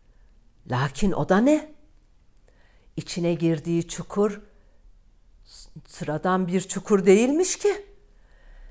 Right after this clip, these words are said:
Meğer bu çukur devin ayak iziymiş.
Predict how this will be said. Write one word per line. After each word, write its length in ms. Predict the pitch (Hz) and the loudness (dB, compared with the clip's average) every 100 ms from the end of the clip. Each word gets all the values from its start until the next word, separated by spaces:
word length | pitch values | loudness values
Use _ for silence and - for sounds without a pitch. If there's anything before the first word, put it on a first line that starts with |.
| - - | -14 -2
Meğer 600 | 202 262 330 294 196 175 | 4 6 6 4 2 0
bu 140 | 302 | -4
çukur 520 | - 349 - 294 170 | -2 -6 0 0 6
devin 340 | 226 294 330 233 | 6 8 4 4
ayak 360 | 202 285 359 370 | 4 4 4 2
iziymiş. 800 | 311 311 277 226 180 - - | 2 2 2 0 -2 -6 -12